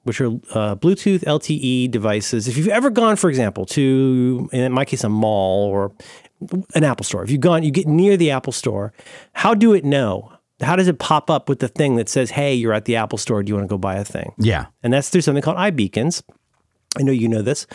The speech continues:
Speaker 1: <clears throat> And these are, uh, as I say, uh, low, low energy, uh, Bluetooth things that can do things based on detecting,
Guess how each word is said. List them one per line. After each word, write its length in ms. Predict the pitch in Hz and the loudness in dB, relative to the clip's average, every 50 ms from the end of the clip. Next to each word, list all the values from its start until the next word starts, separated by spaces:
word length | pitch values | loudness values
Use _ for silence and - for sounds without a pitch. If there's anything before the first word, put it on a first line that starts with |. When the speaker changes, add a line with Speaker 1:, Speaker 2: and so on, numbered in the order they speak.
| - - - | -18 -16 -16
Speaker 1:
<clears throat> 240 | - - - - | -16 -18 -4 0
And 440 | 196 226 247 233 208 196 180 156 156 | 4 4 6 6 4 2 2 4 4
these 140 | 170 190 180 | 4 4 4
are, 220 | 190 180 175 170 | 4 4 4 4
uh, 160 | 156 135 139 139 160 - - | 2 2 0 -2 -4 -6 -6
as 320 | 139 135 139 139 123 131 | -6 -4 -2 -2 -2 -2
I 20 | 123 | -2
say, 240 | - 143 113 101 | -2 0 0 0
uh, 320 | 110 - 113 110 107 107 104 | -2 -2 -2 0 0 0 0
low, 360 | 107 113 123 139 160 185 175 | 0 0 2 2 4 4 4
low 200 | 180 160 160 185 | 2 4 2 4
energy, 600 | 190 180 175 175 151 135 156 160 156 151 156 151 - _ _ | 4 4 2 2 0 0 0 0 0 0 -2 -4 -10 _ _
uh, 440 | 123 123 120 117 113 110 110 113 113 | -2 0 0 2 2 2 0 0 -2
Bluetooth 560 | - - 120 117 104 160 165 160 - 170 139 | -2 -4 -4 -2 2 2 2 2 2 0 0
things 400 | - - 107 101 110 117 - - - - - - - - - _ _ _ - | 0 -2 -4 -4 -4 -6 -8 -12 -18 -20 -20 -20 -20 -20 -20 _ _ _ -8
that 460 | 117 117 127 120 120 117 - - - | -2 0 0 0 0 -2 -4 -8 -6
can 460 | - 139 131 123 120 120 120 123 117 | -2 0 0 2 2 0 0 0 2
do 160 | 139 247 277 | 4 4 4
things 260 | - - - - - | 2 -2 -6 -8 -4
based 220 | - - 143 135 - | -2 0 0 0 0
on 80 | 139 | 0
detecting, 880 | 127 131 120 - 127 120 - 131 131 131 131 131 131 131 131 131 135 139 | 0 0 -2 -2 -4 -2 -2 -2 -2 -2 -2 -2 -2 -2 -2 -4 -4 -6